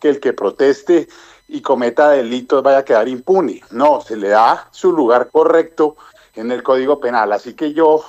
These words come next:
creo que es poner las cosas en su lugar y diferenciar a las que, personas que protestan de una u otra manera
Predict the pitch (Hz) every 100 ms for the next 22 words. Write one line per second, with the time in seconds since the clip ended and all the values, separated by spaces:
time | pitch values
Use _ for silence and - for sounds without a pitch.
0 | - - 147 147 151 156 - _ _ _
1 | _ 139 127 127 151 147 151 156 151 -
2 | 160 147 156 160 139 120 104 117 170 190
3 | - - 277 127 113 123 113 101 139 143
4 | 151 - _ _ - _ _ 135 139 123
5 | - - 117 120 127 127 165 131 127 127
6 | - 156 151 - - 117 135 120 135 151
7 | 151 151 156 160 143 147 -